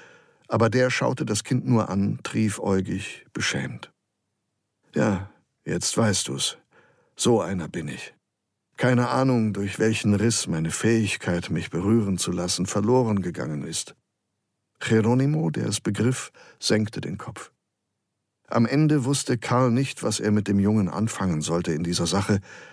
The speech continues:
die keine gemeinsame Sache war. Wenn jemand eine eigene Sache hatte,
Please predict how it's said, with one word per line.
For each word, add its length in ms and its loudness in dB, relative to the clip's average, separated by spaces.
die 100 2
keine 420 2
gemeinsame 680 0
Sache 360 -8
war. 240 -12
Wenn 240 4
jemand 420 2
eine 260 2
eigene 480 0
Sache 380 0
hatte, 360 0